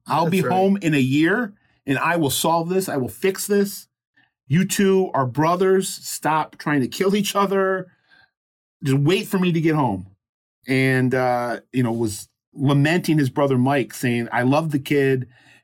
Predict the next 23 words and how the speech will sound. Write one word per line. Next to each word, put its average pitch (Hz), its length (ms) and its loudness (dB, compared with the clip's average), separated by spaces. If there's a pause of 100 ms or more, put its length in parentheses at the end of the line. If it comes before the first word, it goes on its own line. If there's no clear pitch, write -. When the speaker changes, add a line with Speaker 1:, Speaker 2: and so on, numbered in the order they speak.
(120)
Speaker 1:
You 143 100 0
know, 113 220 -2
he - 360 -2
had 139 120 2
my 127 160 0
heart, 143 440 0
but - 200 -6
w-, 131 220 -6 (100)
he 135 140 2
was 131 220 2
one 139 280 -2
hard-headed 143 720 -2
bastard 131 440 -2
that 131 80 -2
wouldn't 123 260 2
listen 147 240 0
to 131 140 0
Speaker 2:
<laughs> - 0 -
Speaker 1:
one 143 200 0
word 147 160 -2
I 135 140 0
said 135 500 -2
Speaker 2:
Yeah. 139 240 -2